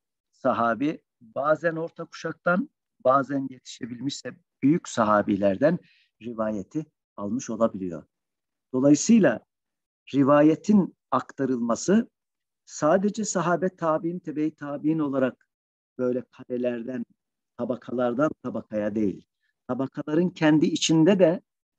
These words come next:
gençten orta yaş ve yaşlı olan jenerasyonlara doğru bir kendi içinde de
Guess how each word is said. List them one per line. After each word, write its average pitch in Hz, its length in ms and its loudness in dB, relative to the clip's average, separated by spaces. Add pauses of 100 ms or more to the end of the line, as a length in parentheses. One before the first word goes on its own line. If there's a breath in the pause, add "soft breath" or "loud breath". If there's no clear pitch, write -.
gençten 170 680 2
orta 135 320 0
yaş 156 340 -4
ve - 220 -4 (640)
yaşlı 127 460 -4 (280)
olan 123 360 2 (440)
jenerasyonlara 113 1040 -4
doğru 104 440 -2 (580)
bir - 100 -10 (160)
kendi 151 260 2
içinde 160 460 -2
de 113 240 -8